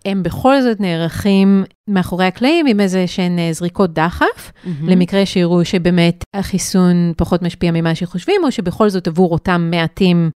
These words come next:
Speaker 1: שעבורם זה לא ישפיע.
Speaker 2: אז התשעים וחמישה אחוזים יורדים לכמה?
Speaker 1: לא יודעים עדיין.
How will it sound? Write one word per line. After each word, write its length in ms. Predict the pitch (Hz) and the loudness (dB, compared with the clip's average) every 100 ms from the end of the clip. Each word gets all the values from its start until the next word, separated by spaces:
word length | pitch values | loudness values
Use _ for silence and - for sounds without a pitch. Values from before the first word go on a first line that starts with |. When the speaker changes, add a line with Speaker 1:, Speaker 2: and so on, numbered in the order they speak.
| - | -6
Speaker 1:
שעבורם 420 | - 160 165 165 | -2 0 0 0
זה 120 | 160 | 0
לא 80 | 156 | 2
ישפיע. 440 | 160 170 - 254 370 - _ - | 2 0 -2 -2 -2 -2 _ -4
Speaker 2:
אז 120 | 185 | -4
התשעים 320 | 196 - 240 | -4 -2 -2
וחמישה 340 | 240 208 180 202 | -2 -2 0 0
אחוזים 320 | 202 175 160 | 0 -2 -2
יורדים 320 | 160 160 196 | -2 0 0
לכמה? 560 | 185 - 165 143 151 190 - _ | 0 -2 -4 0 0 -2 -8 _
Speaker 1:
לא 60 | 165 | -2
יודעים 260 | 165 165 160 | 0 0 0
עדיין. 300 | 156 160 | 0 -2